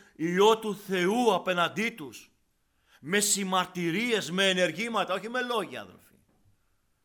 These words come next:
Εμείς έχουμε μάθει πολύ στα λόγια. Αλλά ο Ιησούς Χριστός δεν ήταν λόγια. Ήταν έργα.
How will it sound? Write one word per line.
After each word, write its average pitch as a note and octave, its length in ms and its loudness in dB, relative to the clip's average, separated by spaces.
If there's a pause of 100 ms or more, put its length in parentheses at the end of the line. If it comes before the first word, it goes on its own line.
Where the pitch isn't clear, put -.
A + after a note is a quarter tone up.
(500)
Εμείς C#3+ 260 -16
έχουμε D#3+ 260 -14
μάθει D#3+ 260 -12
πολύ F3 240 -10
στα D#3+ 180 -8
λόγια. G#2+ 480 -8 (560)
Αλλά C3 180 -4
ο C#3+ 40 0
Ιησούς E3 240 -4
Χριστός E3 280 -8
δεν F#3 160 -4
ήταν G#3 340 -2
λόγια. C#3+ 540 -2 (280)
Ήταν D#3 260 -8
έργα. E3+ 720 2